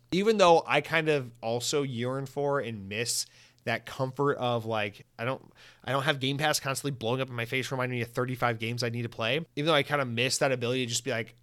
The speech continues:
"I'm gonna really spend time with every game I buy because I'm only gonna buy the games I'm truly interested in. I'm not gonna have access to it unless I buy it." I do miss that. There's something comforting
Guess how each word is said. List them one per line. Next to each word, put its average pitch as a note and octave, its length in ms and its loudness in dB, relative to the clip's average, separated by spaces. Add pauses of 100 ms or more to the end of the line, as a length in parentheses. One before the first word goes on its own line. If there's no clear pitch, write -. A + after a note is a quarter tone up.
(220)
"I'm D3 120 -2
gonna A#3 160 0
really D3+ 200 0
spend C3+ 300 -2
time A#2+ 180 -4
with A#2+ 100 -2
every A#2 180 -2
game B2 140 -2
I A#2+ 60 0
buy A#2+ 300 2
because A#2 220 -8
I'm A2 120 -8
only A#2 140 -4
gonna A2 140 -6
buy A2 280 -2
the A2 100 -2
games G#2 240 -6
I'm G2 100 -12
truly A#2 340 -6
interested G2 440 -8
in. F#2 160 -10
I'm F#2+ 100 -8
not B2 120 -4
gonna C#3+ 140 0
have B2+ 120 2
access A2+ 340 -2
to B2 100 -4
it G#2+ 80 -2
unless G#2+ 240 -6
I G2+ 80 -4
buy F#2+ 300 -6
it." - 200 -12
I C#3 80 -4
do A#3 160 -4
miss F#3 220 -4
that. - 260 -12 (300)
There's - 100 -8
something G3 180 -2
comforting E3 640 0